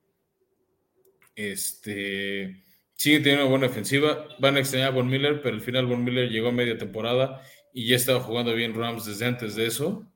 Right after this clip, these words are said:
Entonces, este, me cuesta encontrarle una fuerte debilidad a este equipo. Sigue estando Sean McVay. Ya se quitaron la presión de que tenían que ganar el Super Bowl,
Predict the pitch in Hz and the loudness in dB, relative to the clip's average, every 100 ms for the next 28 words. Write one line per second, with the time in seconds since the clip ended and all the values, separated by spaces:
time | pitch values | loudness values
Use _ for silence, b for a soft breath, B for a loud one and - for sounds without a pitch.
0 | _ _ _ _ _ _ _ _ _ 110 | _ _ _ _ _ _ _ _ _ -16
1 | - 131 135 135 131 - 117 110 - - | -2 0 2 0 -2 -6 -4 -4 -4 -8
2 | 107 104 101 101 98 95 _ _ _ - | -4 -2 0 -2 -4 -8 _ _ _ -20
3 | - _ _ _ _ _ _ _ _ _ | -20 _ _ _ _ _ _ _ _ _
4 | _ _ _ 139 135 135 156 151 175 175 | _ _ _ 2 2 4 2 4 2 2
5 | 131 131 139 151 147 139 131 - 143 143 | 0 0 2 0 2 0 -2 0 2 2
6 | 147 135 110 117 123 123 110 127 127 131 | 2 2 2 2 2 0 -6 -6 -4 -2
7 | 131 127 123 123 123 117 113 113 104 101 | -2 -2 -2 -2 -2 -2 -4 -6 -6 -2
8 | 139 143 143 B B B B - 139 147 | 0 0 -4 B B B B 2 6 8
9 | 156 120 98 123 131 110 95 101 131 131 | 6 -2 0 2 4 2 -2 -2 0 0
10 | 123 - 113 123 131 131 120 107 117 123 | 0 -8 -4 -2 -2 -2 -4 -2 0 0
11 | 117 - 101 104 113 151 220 | -2 -8 -10 -4 -2 -2 -4